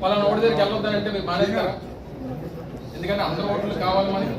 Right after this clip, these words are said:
అవకాశం ఉంటే కన్విన్స్, మనం చెప్పేటువంటి మాటలు బట్టి కన్విన్స్ అయితే మనం ఓటేస్తాం, కన్విన్స్ అవ్వకపోతే వారి, వారి పని వారు చేసుకుంటారు. కానీ అడగాల్సినటువంటి బాధ్యత ప్రతి ఒక్కరి మీద ఉంది.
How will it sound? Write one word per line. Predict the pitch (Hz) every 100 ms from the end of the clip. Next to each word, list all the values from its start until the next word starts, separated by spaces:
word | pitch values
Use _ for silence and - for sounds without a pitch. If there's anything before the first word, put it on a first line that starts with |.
| - 113 - - -
అవకాశం | - 196 214 214 208
ఉంటే | 208
కన్విన్స్, | 190 190 208
మనం | 196 180
చెప్పేటువంటి | 196 214 208 208
మాటలు | 196 190 196 208
బట్టి | 208 - - - - - -
కన్విన్స్ | 185 349 226 226
అయితే | 220 247 240 233 - - -
మనం | 214
ఓటేస్తాం, | 202 214 214 - 180 - - - - - 220
కన్విన్స్ | 233 254 247
అవ్వకపోతే | 240 233 233 233 254 240 - - - -
వారి, | 202 214 214
వారి | 214 208
పని | 214 226
వారు | 202 196 190
చేసుకుంటారు. | - - 156 -
కానీ | 196
అడగాల్సినటువంటి | 185 190 220 240 226 214 214 202
బాధ్యత | 170 180 214 - 185
ప్రతి | 170 175
ఒక్కరి | - 190
మీద | 196 180
ఉంది. | 160 156